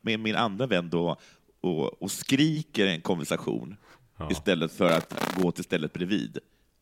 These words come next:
Speaker 1: och bara tala
Speaker 2: Ja.
Speaker 1: i normal samtalston. För man, du, ingen sitter väl och lyssnar, eller hur? Ingen sitter väl och lyssnar.
Speaker 2: Ja, men jag var faktiskt på en sån sittkonsert för några månader sedan.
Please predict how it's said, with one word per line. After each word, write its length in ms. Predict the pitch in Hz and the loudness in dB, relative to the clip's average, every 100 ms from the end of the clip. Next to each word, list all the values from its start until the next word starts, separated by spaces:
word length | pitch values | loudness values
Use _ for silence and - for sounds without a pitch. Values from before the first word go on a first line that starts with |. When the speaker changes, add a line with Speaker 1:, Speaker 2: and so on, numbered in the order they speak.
| _ _ - | _ _ -10
Speaker 1:
och 80 | - | -2
bara 200 | 87 80 | 2 2
tala 260 | - 73 107 | 2 2 4
Speaker 2:
Ja. 200 | 107 104 | 2 0
Speaker 1:
i 40 | |
normal 240 | 82 73 | -2 -4
samtalston. 480 | - 85 - - 62 - - - | -2 -4 -4 -8 -8 -8 -10 0
För 100 | 131 | 4
man, 360 | 135 131 104 - | 4 2 -6 -6
du, 160 | 123 - - - | -4 -4 -8 -4
ingen 340 | 147 98 95 | -2 -2 -4
sitter 280 | 123 - - | -2 -2 -2
väl 100 | 104 | 0
och 60 | 101 | 0
lyssnar, 840 | 113 139 - - - 175 143 92 _ _ _ | 2 -2 -4 -14 -4 -2 -2 -6 _ _ _
eller 160 | - 156 | 2 4
hur? 100 | 87 | 4
Ingen 180 | 101 104 | 2 0
sitter 140 | 104 | -2
väl 100 | 90 | -2
och 60 | 92 | -2
lyssnar. 720 | 98 120 - - 147 139 - - _ _ _ _ - | -2 -4 -8 -16 -10 -8 -8 -14 _ _ _ _ -6
Speaker 2:
Ja, 80 | 135 | -4
men 160 | 175 | 2
jag 200 | 160 131 | 4 6
var 200 | 139 175 | 4 2
faktiskt 380 | 151 139 107 107 | 0 -2 -4 -4
på 60 | 117 | -2
en 60 | |
sån 380 | 104 107 90 - | 0 0 -2 -4
sittkonsert 1040 | - 117 - - - 87 - 92 73 78 80 | -6 -6 -6 -10 -6 -4 -4 -4 -4 -4 -4
för 120 | 95 | -4
några 340 | 82 82 82 | -2 -2 -2
månader 480 | 82 92 80 76 78 | -4 -4 -4 -4 -6
sedan. 300 | - - - | -6 -8 -10